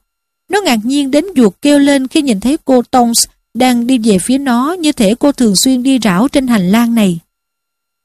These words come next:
"Chị làm gì ở đây?" Nó hỏi lại té sụm xuống. Tại sao cô luôn luôn bắt gặp nó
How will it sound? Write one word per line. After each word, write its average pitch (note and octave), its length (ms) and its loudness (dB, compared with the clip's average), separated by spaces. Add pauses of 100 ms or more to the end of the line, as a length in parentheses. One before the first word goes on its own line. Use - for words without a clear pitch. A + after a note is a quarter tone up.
(140)
"Chị C4 120 2
làm C#4+ 180 2
gì C#4+ 60 4
ở E4 140 4
đây?" F4 280 2 (680)
Nó D#4 140 0
hỏi A3+ 400 2
lại G#3+ 220 0
té D4+ 240 0
sụm F#3+ 280 0
xuống. C#4 400 0 (600)
Tại G#3+ 240 2
sao C#4+ 80 0
cô C#4+ 200 0
luôn C#4 200 2
luôn C4+ 260 0
bắt F4+ 140 0
gặp A3 220 0
nó B3+ 420 0